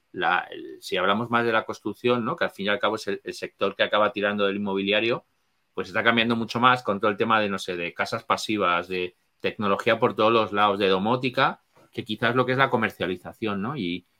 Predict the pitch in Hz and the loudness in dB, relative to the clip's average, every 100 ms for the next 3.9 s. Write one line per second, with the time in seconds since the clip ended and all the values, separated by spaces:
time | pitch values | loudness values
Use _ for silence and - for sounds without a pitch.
0 | _ - 95 95 107 98 - 120 120 117 | _ -4 -2 0 0 -2 2 2 2 0
1 | 110 117 123 120 120 107 113 - 117 120 | 0 0 2 2 0 -2 -4 -4 -2 2
2 | 131 117 98 92 92 95 104 - - 98 | 2 2 -2 -2 0 0 0 -6 -16 -8
3 | 104 107 - - 104 98 80 - 113 | -4 -2 -4 -10 -10 -8 -10 -16 -20